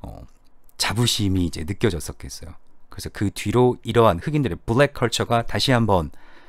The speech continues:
어, 사람들에게 큰 영향을 주는 힙합 사운드에 관해서도 다음 시간에 한번 보도록 하겠습니다. 제임스 브라운의 펑키 드러머에 나오는 브레이크 리듬 한번 반드시 들어보시고요.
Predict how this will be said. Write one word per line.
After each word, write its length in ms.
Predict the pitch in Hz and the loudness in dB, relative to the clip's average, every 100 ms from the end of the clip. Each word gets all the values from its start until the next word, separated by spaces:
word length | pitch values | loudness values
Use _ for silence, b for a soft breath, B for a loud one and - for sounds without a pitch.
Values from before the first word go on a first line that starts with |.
| b b b | b b b
어, 220 | - - - | -16 -16 -16
사람들에게 1300 | - 117 113 101 98 98 92 - 92 87 113 131 147 147 - | -4 0 2 2 2 2 0 -4 -4 0 2 2 2 -4 -16
큰 300 | - - 165 | -16 -6 -2
영향을 320 | 110 92 92 87 | 0 0 0 -2
주는 360 | - 85 69 - - | -2 -4 -4 -8 -10
힙합 380 | 135 - 120 | -8 -4 -4
사운드에 580 | - 127 127 107 101 90 - - | -2 -2 0 0 0 -2 -4 -4
관해서도 560 | 98 92 85 82 170 226 b b | -2 -2 -4 -2 -2 -2 b b
다음 260 | - 82 82 | -6 -4 -4
시간에 460 | - - 78 123 180 b b | -6 -6 -4 -4 -6 b b
한번 260 | 85 82 | -8 -6
보도록 400 | 73 87 78 76 | -8 -8 -8 -10
하겠습니다. 500 | - 85 - - - - B B B B | -10 -10 -8 -8 -10 -12 B B B B
제임스 340 | - 131 139 | 2 2 2
브라운의 480 | 135 127 117 139 180 - | 6 6 8 6 4 2
펑키 280 | 175 165 139 | 0 2 0
드러머에 680 | 107 104 107 131 135 101 101 | 4 4 6 4 4 0 0
나오는 680 | 82 78 87 143 185 196 - | 0 0 2 2 4 0 0
브레이크 560 | 104 101 - - 71 - | 0 0 -2 -8 -8 -6
리듬 220 | 95 90 | -4 -2
한번 440 | 98 127 113 101 90 | 0 2 4 4 0
반드시 340 | - 98 117 117 | -4 -4 -4 -2
들어보시고요. 720 | 113 104 90 - 90 147 | 2 2 0 -4 -2 -2